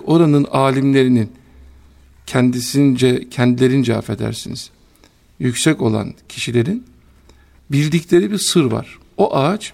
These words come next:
peygamberlerin konakladığı bir ağaçmış. Bunu umuma söylemiyorlar. Söylese de herkes oraya gelir oturur. Meysere'ye diyor ki, "Sen Kureyş'ten,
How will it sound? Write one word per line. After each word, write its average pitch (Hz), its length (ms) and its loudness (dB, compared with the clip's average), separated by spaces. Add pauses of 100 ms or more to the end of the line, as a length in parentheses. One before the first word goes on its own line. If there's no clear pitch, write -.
peygamberlerin 151 840 2
konakladığı 147 720 -2
bir 117 320 -2
ağaçmış. - 480 -12 (580)
Bunu 117 160 2
umuma 135 400 4
söylemiyorlar. 123 800 -2 (320)
Söylese 110 460 -2
de 214 80 2
herkes 175 380 -2
oraya 104 200 -2
gelir 98 200 -6
oturur. - 480 -14 (600)
Meysere'ye 135 500 2
diyor 170 180 2
ki, 196 240 -2 (1080)
"Sen 151 260 0
Kureyş'ten, 147 680 2